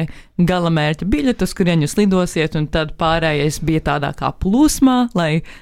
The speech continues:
nezinu, runājot ar vietējiem, noskaidrojot, kur varētu būt labāk, vai jūs to visu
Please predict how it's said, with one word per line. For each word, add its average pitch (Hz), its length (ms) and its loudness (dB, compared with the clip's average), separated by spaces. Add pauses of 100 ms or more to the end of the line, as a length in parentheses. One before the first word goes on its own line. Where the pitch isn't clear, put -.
(160)
nezinu, 170 380 0
runājot 170 540 2
ar 165 80 -6
vietējiem, 185 760 0
noskaidrojot, 151 760 0
kur 160 200 0 (200)
varētu 139 340 -4
būt - 160 -2
labāk, 180 460 0
vai 175 120 2
jūs 175 160 2
to 165 140 0
visu 156 340 -4